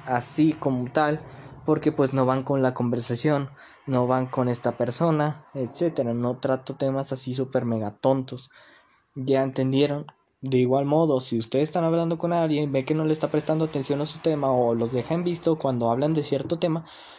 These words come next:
perfecto, búsquense otra persona o vayan con otra persona que sí entiende el tema y hablen de esa otra con la, de esa, ese tema con esa otra persona. Hablen sobre eso y por sobre todo que aporte a la conversación.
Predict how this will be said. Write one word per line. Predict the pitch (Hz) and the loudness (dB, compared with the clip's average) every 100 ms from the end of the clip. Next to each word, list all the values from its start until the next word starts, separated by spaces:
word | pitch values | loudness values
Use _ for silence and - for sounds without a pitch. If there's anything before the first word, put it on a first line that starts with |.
| - - | -14 -6
perfecto, | 123 220 233 180 | 0 0 2 0
búsquense | 127 117 165 156 | 0 0 0 0
otra | 117 104 147 | 0 0 -2
persona | 165 165 202 120 | -2 2 2 4
o | |
vayan | 107 127 | 2 0
con | 127 127 | 0 0
otra | 113 151 | 0 -2
persona | 160 190 139 | 0 2 2
que | 113 | 0
sí | 113 120 | 0 0
entiende | 123 160 180 | 0 0 0
el | 180 | 0
tema | 190 185 - - - 143 | 0 0 -4 -16 -6 0
y | 135 | 2
hablen | 127 151 175 | 4 2 2
de | 135 | 2
esa | 127 139 | 2 0
otra | 135 143 | 0 0
con | 135 | 0
la, | 123 - | -2 -4
de | 151 135 131 131 135 | -2 2 4 2 2
esa, | 139 - 160 151 135 110 - _ - | -2 0 0 2 0 -2 -8 _ -4
ese | 143 175 | -2 0
tema | 165 190 175 180 | 0 2 2 0
con | 135 120 | 0 0
esa | - 143 | 0 0
otra | 113 135 131 | 0 -2 -4
persona. | 127 151 180 165 - - - _ _ _ _ _ _ _ | -4 0 0 -2 -8 -18 -20 _ _ _ _ _ _ _
Hablen | - 120 123 123 123 | -2 0 2 0 0
sobre | - 110 101 131 208 | 0 0 2 2 2
eso | 202 208 202 202 - - | 2 2 2 0 -18 -10
y | 151 | -6
por | 139 131 | -2 2
sobre | 135 131 | 2 4
todo | 139 143 | 2 2
que | 143 | 0
aporte | 123 - 120 131 131 | -2 2 2 2 2
a | 123 | 0
la | 117 | 0
conversación. | 113 113 113 117 127 | -2 -2 -2 0 0